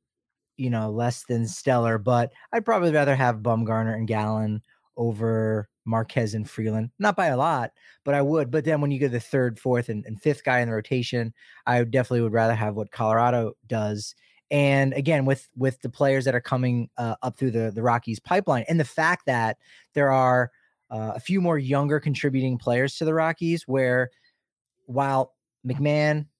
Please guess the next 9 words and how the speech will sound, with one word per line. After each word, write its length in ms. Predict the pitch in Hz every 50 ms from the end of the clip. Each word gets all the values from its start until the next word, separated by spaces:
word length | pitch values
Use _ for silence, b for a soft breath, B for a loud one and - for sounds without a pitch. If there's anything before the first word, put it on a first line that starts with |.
| _ _ _ _ _
Tapia, 440 | - 160 139 127 127 - 135 135 135
and 140 | 117 117 113
Freeland 340 | - - 135 127 123 123 120
are 120 | 117 110
all 160 | 110 117 120 120
gonna 120 | 127 123
be 120 | 113 120
free 280 | 117 - - 123 120 113
agents 480 | 110 110 110 101 104 104 101 101 - -